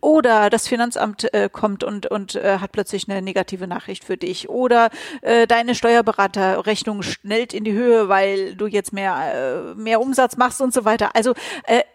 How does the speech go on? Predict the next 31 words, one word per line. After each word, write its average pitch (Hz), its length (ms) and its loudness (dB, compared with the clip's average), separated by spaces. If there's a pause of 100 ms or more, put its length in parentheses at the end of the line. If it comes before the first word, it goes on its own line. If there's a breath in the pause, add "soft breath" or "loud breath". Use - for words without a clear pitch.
(140)
das - 240 -4
heißt, 302 460 0
es - 220 -2 (120)
gibt - 220 -2
einfach 254 340 0
Dinge, 285 280 -2
die 233 160 -6
kommen 330 440 0
automatisch, 269 960 0
aber 202 220 0
auch 196 80 -2
für - 160 -8
die 254 180 -2
darfst 254 300 0
du - 40 0
empfangsbereit 208 760 -2
sein, 233 260 2
weil 185 120 0
sonst 220 200 -4
kann 254 140 -2
nämlich 240 200 -2
auch - 100 0
der 226 120 2
Ruhm 285 180 2 (100)
nicht 349 220 -4
kommen. 190 320 -2 (260 loud breath)
Ja, 247 140 4 (100)
es - 160 0
geht 262 200 -4
immer 285 280 -2
einher. 175 440 -8